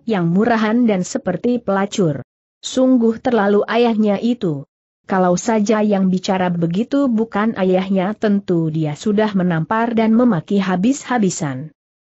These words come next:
Dia disuruh mempermainkan dan merayu seorang pemuda. "Ah,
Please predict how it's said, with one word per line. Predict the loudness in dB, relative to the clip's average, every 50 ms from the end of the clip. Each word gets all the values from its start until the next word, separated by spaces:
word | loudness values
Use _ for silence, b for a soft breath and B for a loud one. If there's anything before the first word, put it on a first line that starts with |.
| _ -2
Dia | 2 4 4 6 6 4 2 2
disuruh | 0 0 0 -2 -2 -2 -2 0
mempermainkan | 0 0 2 2 2 2 4 4 4 4 2 0 0 -2 -2 0 0 0
dan | 0
merayu | 0 0 0 0 0 2 2 0 0 -2
seorang | -4 -2 -2 0 0 0 0 0 -2
pemuda. | 0 0 0 2 2 2 0 0 -2 -4 -6 -10 -16 _ _ _ _ _ _ -6
"Ah, | -6 -6